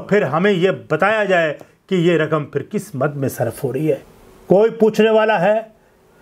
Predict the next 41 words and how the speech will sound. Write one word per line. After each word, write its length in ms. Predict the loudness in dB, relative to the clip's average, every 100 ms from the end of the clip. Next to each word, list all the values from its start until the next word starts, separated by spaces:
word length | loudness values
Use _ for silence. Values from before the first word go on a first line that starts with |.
| -20 -20 -2 2
और 180 | 2
अगर 220 | 2 0 2
ये 160 | 0
सवाल, 400 | 2 2 2 0 -6 _ _ 0
मैं 300 | 0 0 -2
इस 300 | 0 0 0
सवाल 420 | 2 2 0 -2 0
जो 100 | 2
आपने 460 | 2 2 0 -2
किया 300 | -2 0 0
है, 120 | 0 -6 -18 -2
इसके 260 | -2 0 0
जवाब 380 | 2 2 2 0
में 100 | -4 -2
फिर 140 | 0 0
एक 100 | 0
सवाल 360 | 0 2 0
छोड़े 280 | -2 -2 0
जा 160 | 0 0
रहा 100 | -2
हूँ, 180 | -4 -8 _ _
ये 80 | 0
आपके 420 | 2 0 -2 -4
लिए 180 | 0 0
नहीं 360 | -2 -4 -6 -8 -16 _
शाह 140 | -4 -2
जी, 140 | 0
ये 200 | 2 2
हुकूमत 800 | 0 0 0 0 -4 -6 -6 -4 -2
के 80 |
लिए 220 | -2 -2 -6
है, 180 | -10 -16 -20 -8 0
ये 80 | 2
अरबाब 420 | 2 0 0 2
व 60 | 2
बस्तो 320 | 0 0 0
कुशाद 420 | 0 0 0 -2 -4
के 100 | -4
लिए 220 | -2 -2
है 160 | -2 -6 -10 -10 2
कि 360 | 4 4 2